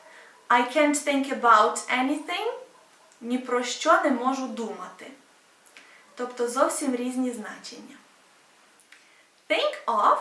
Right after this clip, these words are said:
також означає бути певної думки про щось. Наприклад, «What do you think of his new haircut?»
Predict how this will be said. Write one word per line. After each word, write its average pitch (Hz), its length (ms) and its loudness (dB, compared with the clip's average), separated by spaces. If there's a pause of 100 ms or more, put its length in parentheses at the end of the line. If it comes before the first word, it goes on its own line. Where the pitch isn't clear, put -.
(140)
також 330 500 0
означає 247 680 -2
бути 294 480 -4
певної 254 640 0
думки 247 460 -4
про 233 240 -6
щось. - 640 -6 (560)
Наприклад, 233 840 -4 (520)
«What 330 160 -2
do 480 140 -6
you 440 240 0
think 330 240 -4
of 247 300 -4
his 262 240 -6
new 240 220 -4 (140)
haircut?» 202 840 0